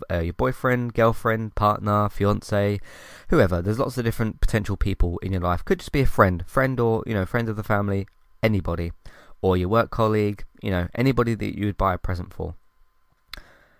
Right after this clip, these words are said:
Please don't buy them Battlefield twenty forty-two for Christmas. Um, because yes, this game could be updated and patched, but it will take a lot of work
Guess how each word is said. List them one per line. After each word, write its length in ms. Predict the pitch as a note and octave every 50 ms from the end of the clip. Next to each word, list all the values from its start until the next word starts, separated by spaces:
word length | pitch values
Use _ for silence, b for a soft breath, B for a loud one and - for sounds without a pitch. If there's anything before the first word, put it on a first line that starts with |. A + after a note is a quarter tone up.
| B B B B B B B _ _ - - -
Please 360 | - C3+ C#3+ C#3+ C#3+ C3+ -
don't 280 | - B2+ B2 A2 -
buy 160 | - G#2+ G#2 G#2
them 140 | G#2 F#2+
Battlefield 360 | F2+ F2+ D#2 - - - F#2+ -
twenty 220 | - - G2 F#2
forty-two 500 | - - F#2+ G2 - - F#2 F2+ F2 - -
for 80 | - -
Christmas. 560 | - F#2 F2 - F#2+ F2+ F2 - - - - - b b b b b b b b b b b b _ -
Um, 300 | F#2 G2 G2 F#2+ F#2+ F#2
because 280 | - - A2+ G2+ G2
yes, 220 | G#2+ B2+ C#3+ D3 -
this 200 | - C3+ B2 -
game 260 | - A#2+ A2+ A2 G2+
could 180 | - A2+ G#2 G2+
be 80 | G#2
updated 460 | F#2+ F2 - - A#2 A#2+ G2+ F2+ A2+
and 120 | G#2 G2 F2+
patched, 520 | - - B2 A#2+ - - - - - - -
but 220 | - A2 G#2+ - -
it 180 | A#2+ A2 -
will 140 | - G#2+ A2
take 380 | A2 - - A2 A2 G#2+ - - - -
a 440 | G2+ G2+ G2+ G2+ G2+ G2+ G2 F#2+ - - - -
lot 360 | - B2 C3 A2+ - - - -
of 160 | - F#2 F#2
work 480 | F#2 F2 F2+ F2 F2 - - - -